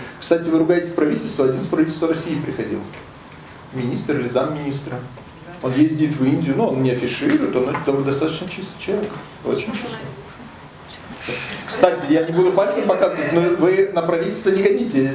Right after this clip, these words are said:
потому что я консультировал человека, и здесь сидит из, э, э, аппарата президента человек.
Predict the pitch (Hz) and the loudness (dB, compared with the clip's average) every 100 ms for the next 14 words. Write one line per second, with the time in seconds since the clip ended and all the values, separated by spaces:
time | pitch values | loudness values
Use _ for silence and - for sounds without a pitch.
0 | - 160 165 160 165 175 - 339 - - | 0 0 2 4 4 4 2 0 0 -2
1 | - - - 160 160 160 208 180 196 202 | -6 2 2 2 0 0 4 4 4 4
2 | 175 165 170 147 139 180 - 196 160 175 | 2 4 2 2 4 4 4 0 0 2
3 | 170 - - 156 160 160 156 156 160 156 | 2 0 2 4 4 4 4 2 0 -2
4 | 135 - - - - - - - - - | -6 -8 -12 -14 -18 -18 -18 -18 -18 -18
5 | - - - 131 127 131 131 135 131 127 | -18 -18 -10 -2 2 4 2 2 2 2
6 | 123 - - - - - 131 131 143 - | -2 -6 -10 -10 -10 -2 2 4 4 2
7 | - - - - - - 120 120 131 180 | 0 -2 -8 -12 -16 -4 2 2 4 4
8 | 175 - 98 - - - 113 104 | 2 0 -4 -6 -12 -6 -2 -2